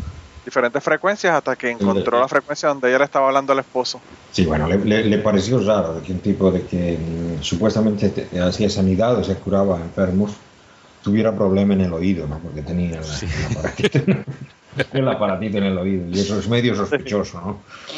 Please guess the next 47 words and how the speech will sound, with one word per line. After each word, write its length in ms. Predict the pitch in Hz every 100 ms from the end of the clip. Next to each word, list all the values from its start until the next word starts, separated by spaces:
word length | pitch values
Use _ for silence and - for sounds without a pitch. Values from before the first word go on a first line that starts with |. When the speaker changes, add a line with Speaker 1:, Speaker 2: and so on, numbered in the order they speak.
| - -
Speaker 1:
Es 120 | 135
que 220 | - 175 151
él, 120 | 151
es 140 | 143
que 80 | -
él 60 | 160
escuchaba 420 | 156 156 160 156
a 20 |
Dios 240 | 143 143 151
a 60 | 147
niveles, 540 | 131 120 117 135 143
este, 680 | 143 127 - 120 110 101 85
en 100 | 110
su, 140 | - 120
en 140 | 113
su 80 | -
cerebro, 460 | 131 135 143 143 123
no 160 | 120 120
era 180 | 135
a 40 | 135
través 220 | 123 123
del 140 | 127 123
oído, 440 | 117 110 110 104
Kierkegaard. 500 | 98 107 131 101 127
<laughs> 100 | 127 - - - 196 - - 196 - - 311 - 233 - _ _ _ _ _ -
Pero 140 | 156
hay, 160 | 156 165
hay 220 | 151 175
unos 120 | 202
cuantos 240 | - 208 202
documentales, 520 | 208 202 185 202 160
me 120 | 147
parece 240 | 135 143 180
que 80 | 180
hay 80 |
ese 180 | 185 190
de 80 | 180
una 180 | 185 180
hora 200 | 180 160
y 40 |
hay 120 | 131
unos 160 | 139 160
cuantos 280 | 143 135 151
que 100 | 147
son 120 | 135
más 140 | 143
cortos, 420 | - 151 139 -